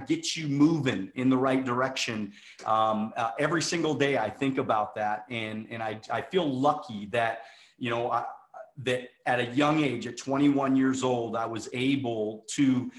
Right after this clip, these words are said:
uh, create a business, become very, very successful.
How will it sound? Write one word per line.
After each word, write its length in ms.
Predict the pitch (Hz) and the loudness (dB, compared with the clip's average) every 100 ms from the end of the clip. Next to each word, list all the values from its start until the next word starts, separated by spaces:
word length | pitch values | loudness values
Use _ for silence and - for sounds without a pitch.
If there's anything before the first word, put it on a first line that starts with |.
| - _ - | -18 _ -6
uh, 360 | 104 104 104 - - | -2 -2 -4 -8 -12
create 260 | - 131 156 | -2 2 4
a 40 | |
business, 800 | 151 156 135 156 151 - - - _ _ _ | 4 2 2 0 0 -4 -8 -18 _ _ _
become 340 | - - 151 156 | -12 0 0 2
very, 260 | 143 156 | 2 4
very 220 | 147 156 147 | 4 2 2
successful. 920 | - 139 - 135 - - 131 127 - | 0 -4 -2 -2 -2 -2 -2 -2 -6